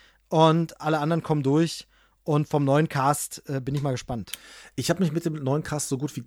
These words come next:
Speaker 2: gar nicht auseinandergesetzt und, äh, will das auch nicht weiter tun. Der Trailer ist bei mir, glaub ich, auch schon vier Monate her, dass ich ihn gesehen hab. Damit ich so, weil ich hatte damals das Gefühl, boah, der hat ganz schön viel gezeigt. Und deshalb hab ich mir jetzt nicht noch mal angeguckt. Ähm, ich würde es mal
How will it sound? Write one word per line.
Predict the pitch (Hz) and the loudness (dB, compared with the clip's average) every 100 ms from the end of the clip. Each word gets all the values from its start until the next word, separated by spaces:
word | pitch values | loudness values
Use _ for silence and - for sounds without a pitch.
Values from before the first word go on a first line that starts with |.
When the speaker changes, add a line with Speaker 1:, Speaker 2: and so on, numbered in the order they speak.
| - | -4
Speaker 2:
gar | 117 156 | -2 -2
nicht | 165 | -4
auseinandergesetzt | 170 151 151 156 160 147 190 - - | -4 -4 -4 -4 -4 -4 -8 -10 -6
und, | 131 | -6
äh, | 135 135 131 113 | -6 -8 -6 0
will | 151 | 2
das | 175 | 2
auch | - 127 | 2 -2
nicht | 131 - | -4 -6
weiter | - 123 127 | 0 2 2
tun. | - 165 196 - - - - | -4 -6 -8 -16 -20 -20 -4
Der | 135 127 | -2 -2
Trailer | - 143 185 190 | -2 0 2 2
ist | - | 0
bei | - | -2
mir, | 139 147 | -2 0
glaub | 147 | -2
ich, | - | -2
auch | |
schon | - 147 | -6 -6
vier | - 143 | -2 0
Monate | 139 131 | 0 0
her, | 117 120 | 0 0
dass | 113 | 0
ich | |
ihn | 117 | -2
gesehen | 101 101 98 | -2 -2 -4
hab. | 95 - | -6 -4
Damit | 110 135 | -2 -2
ich | 127 | -2
so, | 131 120 117 - - - - | 0 0 -2 -10 -20 -10 -4
weil | 123 | -2
ich | 139 | 0
hatte | 160 | 0
damals | 131 131 147 139 | 2 2 2 0
das | 131 | -2
Gefühl, | 131 - 135 | -4 0 0
boah, | 110 107 | 2 0
der | 117 | 0
hat | |
ganz | 135 127 | -2 -4
schön | - | -4
viel | - 110 | -4 -4
gezeigt. | 104 98 - - - - - - | -4 -6 -6 -12 -20 -18 -18 -8
Und | - 123 117 | 0 2 2
deshalb | 131 - 123 | 2 2 2
hab | 143 | 2
ich | |
mir | 131 | 0
jetzt | 120 - | 0 -2
nicht | 143 180 | -4 -2
noch | 151 | -2
mal | 135 120 | -2 -4
angeguckt. | 135 - 139 - - - - - - | -6 -8 -10 -12 -20 -20 -20 -14 -2
Ähm, | 123 120 117 117 110 - _ _ _ - | 0 2 2 0 -2 -6 _ _ _ -4
ich | 185 185 | -2 0
würde | 180 170 | 0 2
es | 170 | 0
mal | 165 | -2